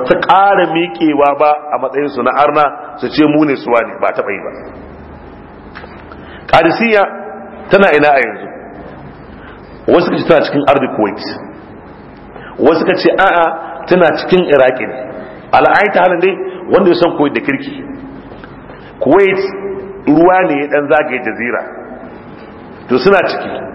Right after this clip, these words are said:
Amma asalin jazira ba jazira ba ce, shubuhu jazira ce. Me shubuhu jazira? Ruwa ya zagaye ƙasa, ya ɗan bar ɗan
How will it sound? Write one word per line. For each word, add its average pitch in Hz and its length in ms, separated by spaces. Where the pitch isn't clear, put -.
Amma 135 240
asalin 214 320
jazira 190 440
ba 139 100
jazira 135 380
ba 120 100
ce, - 120
shubuhu 202 400
jazira 127 380
ce. - 140
Me 190 220
shubuhu 190 260
jazira? 160 320
Ruwa 196 340
ya 190 200
zagaye 170 480
ƙasa, 151 280
ya 135 100
ɗan 160 220
bar 165 160
ɗan 165 160